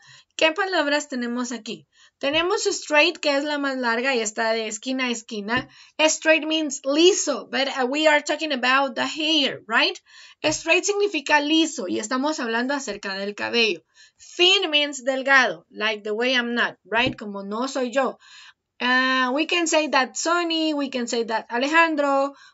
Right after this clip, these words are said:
we can say that Jared, um, Felipe, Eliezer, Madeline, they are straight, eh, or they are thin, right? Son delgados.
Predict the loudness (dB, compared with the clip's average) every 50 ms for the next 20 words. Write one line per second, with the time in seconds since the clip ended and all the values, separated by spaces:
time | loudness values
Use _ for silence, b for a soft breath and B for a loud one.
0 | B -8 -6 -6 -4 -2 -2 -2 -2 -2 -2 -4 -4 -4 -4 -4 -4 -4 -4 -6
1 | -10 -6 -4 0 2 4 6 6 6 4 4 2 -2 _ _ b b b b b
2 | b _ -6 -4 -2 -2 -2 -2 -4 -4 -4 -4 -4 -4 -4 -4 -4 -4 -6 -8
3 | -6 -4 -2 0 2 0 0 0 0 -2 -2 0 0 0 2 2 4 4 4 0
4 | -2 -4 -4 -4 -2 -4 -6 -8 -10 b b b b b b -4 2 4 4 4
5 | 4 4 0 0 0 0 0 0 0 -2 -2 -4 -6 -8 -12 b b b b -10
6 | -4 0 0 2 2 2 2 4 4 6 4 4 2 -2 -8 _ _ _ _ _
7 | -4 -2 0 0 -2 -4 -2 2 4 4 4 4 2 -2 -8 -6 -2 2 2 4
8 | 4 2 2 4 4 4 4 4 0 0 -4 -6 0 4 4 6 4 4 0 -4
9 | -8 -2 2 2 2 2 2 -2 -2 -2 0 0 0 0 0 2 4 4 6 6
10 | 4 2 -2 -8 -10 -18 -20